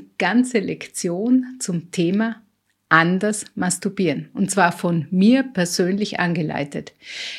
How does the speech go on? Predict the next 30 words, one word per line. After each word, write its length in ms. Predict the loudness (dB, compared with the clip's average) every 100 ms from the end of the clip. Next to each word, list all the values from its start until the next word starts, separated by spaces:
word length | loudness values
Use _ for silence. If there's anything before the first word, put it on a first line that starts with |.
| -4
Die 80 | 0
Männer 260 | 4 8 8
sind 380 | 6 2 2 -2
sehr 500 | -2 2 4 4 2
überrascht, 640 | 0 2 2 2 -2 0
wie 200 | 0 0 4
gut 460 | 6 6 4 -4
das 160 | -2 0
funktioniert. 840 | 0 0 -2 2 6 6 4 -2
Ja, 280 | 0 0 -2 -10 _ _ _ _ _ _
man 100 | 0
kann 180 | 2 4
sagen, 260 | 6 8 10
nicht 280 | 10 10
nur 100 | 6
überrascht, 680 | 6 4 6 4 4 0 -2
sondern 360 | 4 6 6 4
auch 260 | 2 2
berührt 720 | 2 2 4 6 6 4 -2 -10
und 340 | -2 -2 -2 -10
begeistert. 680 | -4 0 0 -2 -6 -10 -12 -20 -20 -18 -18 -18 -12 -8
Ich 120 | -4
bekomme 400 | -2 4 6 6
viele 460 | 4 6 8 8
E-Mails 600 | 6 6 6 6 0 0
und 160 | -2 -2
viel 440 | -4 2 4 4
positives 760 | 2 0 0 0 -2 -4 -4 -4
Feedback 500 | -4 -6 -6 -8 -8
dazu. 380 | -10 -8 -8